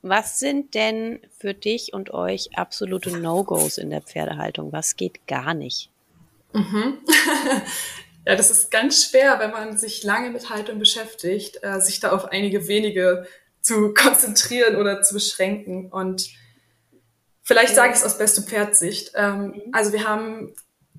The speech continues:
Speaker 2: ja, wie gesagt, über dreihundert Indikatoren und wir haben für jedes Haltungssystem, ähm, K-O-Kriterien benannt. Also
Speaker 1: Mhm.
Speaker 2: Kriterien, die wirklich absolut erfüllt sein müssen, die, die absolut Minimalanforderungen darstellen. Und,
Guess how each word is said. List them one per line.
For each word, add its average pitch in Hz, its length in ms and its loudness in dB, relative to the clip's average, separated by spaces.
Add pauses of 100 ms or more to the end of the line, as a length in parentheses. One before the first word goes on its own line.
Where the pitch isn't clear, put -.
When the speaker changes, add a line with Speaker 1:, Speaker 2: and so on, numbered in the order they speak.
Speaker 2:
ja, 208 180 8
wie 208 80 -2
gesagt, 226 320 -2
über 220 160 -2
dreihundert 214 340 -4
Indikatoren 220 680 -4
und 214 460 -4
wir 190 120 0
haben 208 300 0
für 220 140 -10
jedes 226 340 0
Haltungssystem, 208 1000 -2 (380)
ähm, 185 440 -2 (320)
K-O-Kriterien 185 1300 2 (220)
benannt. 160 480 2 (180)
Also 190 320 0
Speaker 1:
Mhm. 294 80 -4 (500)
Speaker 2:
Kriterien, 247 680 6
die 214 240 -4
wirklich 233 540 -4 (180)
absolut 262 400 4
erfüllt 277 320 -2
sein 277 160 -2
müssen, 277 240 -4
die, 214 100 -2 (180)
die - 120 -4
absolut 214 320 -4
Minimalanforderungen 247 1080 -2
darstellen. 214 520 -4
Und, 196 300 -6